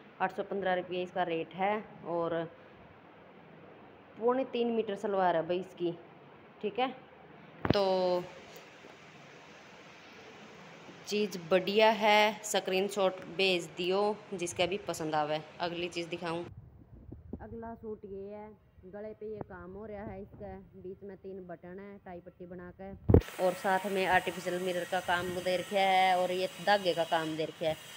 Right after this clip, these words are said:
इस पे ये stone लगा रखे हैं छोटे छोटे और बीच में ये मतलब, अ, golden color के फूल बना रखे हैं stone के, बहुत प्यारे लगे हैं। बहुत प्यारा suit है और बहुत अच्छी कढ़ाई है ना उधड़न वाली। और ये वाला सारा धागा का काम है जो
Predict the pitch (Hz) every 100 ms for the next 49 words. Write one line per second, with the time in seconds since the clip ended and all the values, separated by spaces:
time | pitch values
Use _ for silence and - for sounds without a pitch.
0 | - 214 - 226 226 226 - 180 170 175
1 | 185 185 196 214 196 196 208 196 196 190
2 | 214 190 214 214 208 202 - - - 190
3 | 185 185 185 190 - - - - - 185
4 | 180 180 175 175 175 190 190 196 196 185
5 | 180 190 185 170 - - 202 196 190 175
6 | 156 175 185 - 190 165 156 - 156 -
7 | - - - 180 185 185 - 196 185 190
8 | 180 185 202 196 196 180 180 180 185 180
9 | 180 - 165 165 185 185 170 156 - 175
10 | 196 208 202 196 185 190 196 180 180 180
11 | 165 170 175 196 180 185 196 - - -
12 | 185 190 196 185 185 190 190 175 175 190
13 | 190 170 160 165 165 160 160 160 180 180